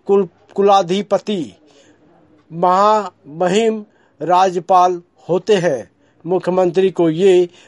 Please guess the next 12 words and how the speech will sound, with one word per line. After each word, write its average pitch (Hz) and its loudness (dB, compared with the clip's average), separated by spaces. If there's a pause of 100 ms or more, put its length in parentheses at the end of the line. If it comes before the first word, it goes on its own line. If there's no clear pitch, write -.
(140)
बताना 185 2
चाहिए 185 0
कि 175 -6
आखिर 170 -2 (120)
क्या 185 2
वजह 160 0
है 175 0
कि 151 -4 (380)
प्रस्तावित 185 0
विश्वविद्यालय 180 0
का 165 0
कुलपत-, 170 -4